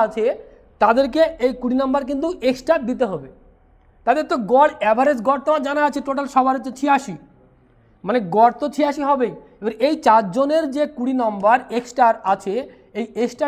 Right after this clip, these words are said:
কুড়ি নম্বরটা না, এই পাঁচজনের মধ্যে তোমাকে কিন্তু ডিভাইড দিতে হবে, ভাগ দিতে হবে। তাহলে যদি কুড়ি নম্বর যে আমি যদি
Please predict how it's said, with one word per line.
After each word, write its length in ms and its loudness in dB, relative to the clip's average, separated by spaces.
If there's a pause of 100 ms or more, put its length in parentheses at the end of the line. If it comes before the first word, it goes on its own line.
কুড়ি 200 -4
নম্বরটা 360 -4
না, 40 0 (200)
এই 80 -2 (160)
পাঁচজনের 420 -2
মধ্যে 220 -6
তোমাকে 240 -10
কিন্তু 180 -8
ডিভাইড 220 -8 (100)
দিতে 140 -16
হবে, 180 -16
ভাগ 100 2 (100)
দিতে 160 -10
হবে। 140 -16 (560)
তাহলে 180 4 (220)
যদি 200 -6
কুড়ি 220 -2
নম্বর 220 2
যে 80 0
আমি 120 -6
যদি 100 -4